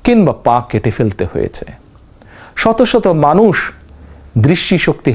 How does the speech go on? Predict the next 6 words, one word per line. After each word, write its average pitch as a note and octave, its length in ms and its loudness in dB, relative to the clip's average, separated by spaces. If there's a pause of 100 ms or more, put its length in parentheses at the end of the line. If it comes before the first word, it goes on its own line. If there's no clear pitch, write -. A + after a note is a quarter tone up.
হারিয়ে B2+ 400 0
ফেলেছেন, - 380 -2 (920)
অন্ধ C#3 260 2 (140)
হয়ে A2 240 2
গিয়েছেন F#2 340 -2 (260)
চিরতরে, - 540 -2